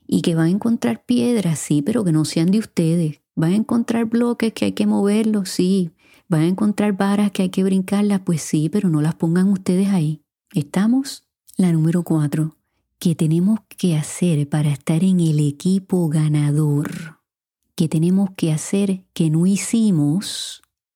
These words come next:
el año pasado y por eso no pudimos alcanzar nuestras metas? Voy a repetir eso. ¿Qué tenemos que hacer que no hicimos el año pasado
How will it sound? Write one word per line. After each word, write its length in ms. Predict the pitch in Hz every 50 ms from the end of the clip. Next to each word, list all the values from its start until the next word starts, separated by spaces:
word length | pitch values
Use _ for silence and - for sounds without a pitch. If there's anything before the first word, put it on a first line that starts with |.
| _ -
el 180 | 170 156 151
año 380 | 156 160 165 180 190 190 190 190
pasado 880 | 180 175 170 - - - 202 190 175 160 151 151 160 - 185 185 - _ _ -
y 120 | 180 156
por 140 | - 165 151
eso 200 | 147 143 - 160
no 100 | 156 151
pudimos 400 | - 165 156 151 143 147 147 151
alcanzar 480 | 151 143 - 156 147 139 - - 147 143
nuestras 380 | 147 147 143 - - 160 151
metas? 480 | 147 143 143 139 135 143 156 151 - - - - - - - - _ _ _
Voy 180 | - 156 143 143
a 60 | 139
repetir 420 | 139 156 151 - 175 - 185 185 180
eso. 440 | 180 180 - - 156 160 190 - _ _ _ _ _ _ _ _ _ _
¿Qué 160 | - 156 147
tenemos 560 | 143 165 160 165 180 196 208 220 214 - -
que 200 | - - 185 170
hacer 640 | 156 151 - - - 196 196 165 147 147 165 165 - _ _ _ _ _ _ _ _
que 280 | - 175 160 156 151 147
no 680 | 147 147 147 147 147 151 175 214 220 170 - - _ -
hicimos 1000 | - 160 139 - - - 165 160 156 147 147 143 143 165 208 - - - - - _ _ _ _ - - - - -
el 160 | - 165 147 143
año 280 | 143 139 139 147 151
pasado 720 | - 185 190 - - - 143 139 135 147 170 214 262 -